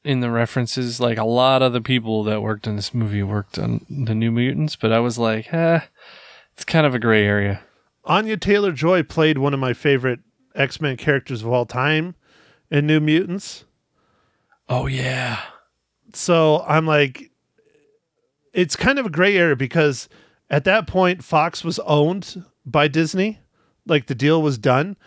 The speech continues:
Speaker 2: but it's still an X-Men film from the Fox era. So does it count? Doesn't it count? The reason why it, it, it does, but it doesn't because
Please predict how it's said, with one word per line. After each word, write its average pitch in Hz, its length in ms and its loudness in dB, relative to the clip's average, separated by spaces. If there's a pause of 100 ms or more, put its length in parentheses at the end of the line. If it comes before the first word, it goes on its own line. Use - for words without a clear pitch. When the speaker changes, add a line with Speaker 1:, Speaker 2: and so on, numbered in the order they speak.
(320)
Speaker 2:
but 156 140 2
it's 143 100 -2
still 180 240 2
an 170 140 0
X-Men 165 460 -2
film 175 460 0
from 147 380 0 (100)
the 143 140 0
Fox 135 460 -2
era. 160 420 0 (240)
So 170 220 0
does 156 180 0
it 151 120 0
count? 160 340 0
Doesn't 160 280 0
it 180 120 -8
count? 185 260 -2
The 156 80 -2
reason 151 260 0
why 143 280 2 (580)
it, 160 320 0
it, 151 300 0 (100)
it 135 180 0
does, 147 300 0
but 160 160 2
it 123 140 0
doesn't 143 320 0
because 139 640 0